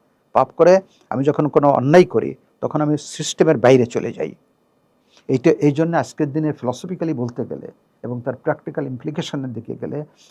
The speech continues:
আমরা প্রথমেই মানুষ শত্রু চিহ্নিত করি। সে তোমার শত্রু না, আমার সবচেয়ে বড় শত্রু আমার নফস। তার, আমরা শয়তানকে আক্রমণ করি। শ-, আমি অনেক জায়গাতেই বলি, "শয়তানকে আমি মাথায় টুপি দিচ্ছি, শয়তান টুপিটা খুলে ফেলেছে, আমি দাঁড়িয়ে রাখতে গেছি, শয়তান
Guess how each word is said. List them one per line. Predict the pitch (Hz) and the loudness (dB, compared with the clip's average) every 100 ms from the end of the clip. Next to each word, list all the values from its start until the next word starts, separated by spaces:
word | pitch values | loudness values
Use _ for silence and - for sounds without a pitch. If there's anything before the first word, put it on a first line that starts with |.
| - | -8
আমরা | 131 170 170 | -2 0 0
প্রথমেই | 165 160 202 202 | -2 -4 -2 -2
মানুষ | 175 - | -2 -2
শত্রু | 190 - 143 | -4 0 -2
চিহ্নিত | - 113 107 - | -2 -10 -10 -10
করি। | - - - _ - | -12 -12 -14 _ -4
সে | 185 | -2
তোমার | 208 196 | 0 2
শত্রু | - 226 - 98 | 2 2 0 -2
না, | 64 - _ _ - | -4 -12 _ _ -4
আমার | 131 170 | 0 2
সবচেয়ে | - 170 208 180 | 2 0 2 4
বড় | 151 160 | 6 4
শত্রু | - 190 - 190 | 2 -4 2 2
আমার | 170 165 | 2 2
নফস। | 175 147 - - - _ _ _ _ - - | 4 4 0 -12 -14 _ _ _ _ -6 4
তার, | 147 - - | 6 4 -2
আমরা | 147 196 185 _ - | 4 6 4 _ -12
শয়তানকে | - 175 180 202 190 | 2 2 6 6 6
আক্রমণ | 170 - 131 120 | 4 4 0 0
করি। | - 123 131 _ _ _ - | -6 -10 -10 _ _ _ -12
শ-, | - - | -8 -2
আমি | 160 - | -2 2
অনেক | 156 151 | 0 2
জায়গাতেই | 170 165 147 | 2 2 2
বলি, | 120 | 0
"শয়তানকে | 120 - 170 180 165 170 | 0 2 4 4 4 4
আমি | 165 160 | 4 4
মাথায় | 151 170 165 | 4 2 0
টুপি | 170 | -2
দিচ্ছি, | 160 160 156 | -2 -4 -4
শয়তান | - 165 170 156 _ _ | -2 0 0 0 _ _
টুপিটা | 165 165 165 | 0 2 2
খুলে | 170 185 | 4 2
ফেলেছে, | 175 127 - - _ - | 2 -4 -4 -16 _ -10
আমি | 151 160 | -2 4
দাঁড়িয়ে | 156 170 | 4 4
রাখতে | 170 - 160 | 0 -2 -4
গেছি, | 156 - | -2 -4
শয়তান | 160 165 - 165 | -2 -4 -2 -6